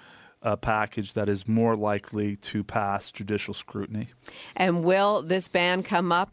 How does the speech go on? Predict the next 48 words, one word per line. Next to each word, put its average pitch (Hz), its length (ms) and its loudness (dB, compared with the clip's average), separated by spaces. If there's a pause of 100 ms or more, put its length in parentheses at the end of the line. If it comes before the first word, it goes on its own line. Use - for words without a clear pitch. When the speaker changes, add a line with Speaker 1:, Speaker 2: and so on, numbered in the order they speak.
Speaker 2:
for 185 340 2
judicial 180 480 0
scrutiny? 196 540 2
Is 170 160 2
that 160 180 2
just 160 220 -2
a - 20 2
matter 156 300 2
of 143 100 -2
time? 160 400 0
Speaker 1:
Oh, 151 140 6
yeah. 95 260 -4
I 131 60 2
mean, 131 100 4
there's 131 140 2
people 151 340 0
already, 127 340 2 (460)
they've 131 140 2
been 127 100 0
drafting 127 540 0
it - 140 -4
probably 117 340 0
for - 100 -4
the 113 60 0
last 113 240 2
couple - 260 -2
of 107 100 -2
weeks 127 360 0
already 117 320 2
in 113 80 0
anticipation 113 880 -2 (460)
that 117 120 0
the 104 80 -2
parts 127 400 0
that 113 80 -4
have 110 80 2
been 107 160 -2
criticized 113 560 0
by 107 140 0
the 104 80 -2
courts 117 340 -2
would 104 120 -4
be 104 100 0
dropped 113 480 0
and 107 100 -2
the 101 80 2
rest 110 340 0
would, 104 280 -2